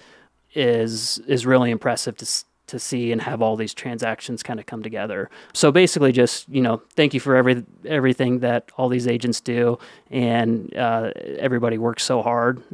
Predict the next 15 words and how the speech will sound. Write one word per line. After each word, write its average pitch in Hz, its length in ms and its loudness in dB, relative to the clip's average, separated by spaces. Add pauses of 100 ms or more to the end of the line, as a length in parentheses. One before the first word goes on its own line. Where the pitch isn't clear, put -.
and 120 360 -6
it's, - 360 -6
it's 113 180 -4
stressful, 135 640 2
and 110 440 -4
we 117 280 -8
just 113 180 -6
appreciate 127 460 -4
it. 131 200 4
And 127 220 -6 (480)
what 120 240 0
we 131 160 4
try 139 220 4
to 127 100 6
do 131 480 6